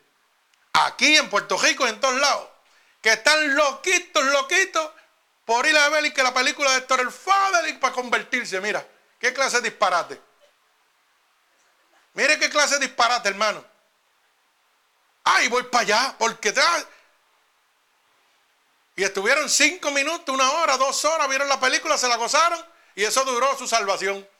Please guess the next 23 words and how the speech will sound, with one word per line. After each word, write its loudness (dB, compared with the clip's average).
Cinco -4
minutos. -6
Cuando -6
salieron -2
para -2
afuera, 0
volvieron -4
a 0
lo -2
mismo. -10
A 0
hablar -2
malo, 0
a -2
jobar, -2
a -2
mentir, -4
a -8
hacer -12
todas -6
las -10
cosas -12
malas. -16